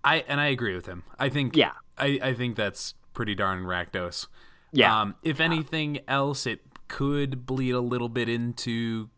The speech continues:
Speaker 1: Gruul, maybe, because there is the element of, um,
Speaker 2: Woodworking.
Speaker 1: woodworking, yeah, and making
Speaker 2: Yeah.
Speaker 1: something out of materi-, natural materials. But,
Speaker 2: Yep.
Speaker 1: but I agree. This is, this is Rakdos for sure.
Speaker 2: Yeah. So, um,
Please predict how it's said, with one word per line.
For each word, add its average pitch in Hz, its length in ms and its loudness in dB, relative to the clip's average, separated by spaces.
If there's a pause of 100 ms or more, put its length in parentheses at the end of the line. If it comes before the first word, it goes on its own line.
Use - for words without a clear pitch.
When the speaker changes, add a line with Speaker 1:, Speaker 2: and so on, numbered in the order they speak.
(120)
Speaker 1:
Gruul, 120 880 0
maybe, 123 500 0
because 107 480 -4
there 101 200 0
is 101 240 -2
the 98 160 -8
element 104 460 -2
of, 95 360 -6 (480)
um, - 20 4
Speaker 2:
Woodworking. 123 680 2
Speaker 1:
woodworking, 117 760 0
yeah, 101 220 2
and 95 120 -2
making 107 340 0
Speaker 2:
Yeah. 104 240 0
Speaker 1:
something 113 360 -2
out 110 120 2
of 110 100 -4
materi-, 120 440 -4
natural 117 360 0
materials. 127 560 -4
But, 110 240 2
Speaker 2:
Yep. 151 160 8 (340)
Speaker 1:
but 131 120 2
I 123 80 6
agree. 113 580 0 (680)
This 107 220 -4
is, 92 200 -8
this 98 140 -8
is 92 80 -10
Rakdos 85 460 -4
for 87 140 -14
sure. 85 320 -10 (480)
Speaker 2:
Yeah. 131 180 2 (1300)
So, 160 420 10
um, 123 680 10